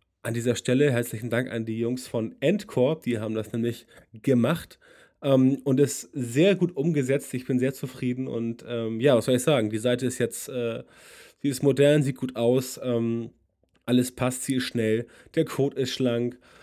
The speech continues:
äh, also Page Speed, äh, Page Speed Aspekte wurden berücksichtigt. Sie ist natürlich responsive, sie funktioniert mobil. Ich finde mobil fast noch besser als, ähm, nicht mobil. Und,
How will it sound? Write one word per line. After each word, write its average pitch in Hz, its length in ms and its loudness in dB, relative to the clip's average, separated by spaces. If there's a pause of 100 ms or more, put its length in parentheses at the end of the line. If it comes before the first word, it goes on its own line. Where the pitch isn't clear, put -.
(180)
äh, 120 60 -8
also 113 640 0
Page 127 280 -4
Speed, 127 440 0
äh, 120 180 -4
Page 139 400 -6
Speed - 500 -10
Aspekte 127 480 -4
wurden 120 180 0
berücksichtigt. 113 640 -4 (280)
Sie - 140 -2
ist 139 120 0
natürlich 131 460 0
responsive, 135 520 -4
sie 127 120 -6
funktioniert 127 460 -2
mobil. 127 500 0
Ich 127 120 -10
finde 135 200 -2
mobil 123 300 -2
fast 127 240 -4
noch 113 160 -4
besser 131 340 0
als, 113 360 -6 (380)
ähm, 117 180 0
nicht 139 200 0
mobil. 123 340 -2
Und, 127 260 0